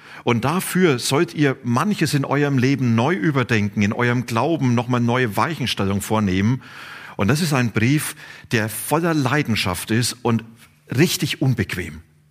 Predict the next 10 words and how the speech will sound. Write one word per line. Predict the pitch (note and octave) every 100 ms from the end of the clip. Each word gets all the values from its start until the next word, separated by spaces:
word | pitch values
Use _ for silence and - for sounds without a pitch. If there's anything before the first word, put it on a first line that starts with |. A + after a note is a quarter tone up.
| _ _ - - - -
Weil | G#2
dieser | D3 D#3+ D3
Brief | A#2+ A#2+ D3+ - - -
den | A#2+ G#2+
Finger | - D#3+ F3 D3+
in | - B2
die | A#2 A2+
wunde | E3+ D#3+
Stelle | A#2 - A#2 F#2+
legt | F2 F#2 A#2+ -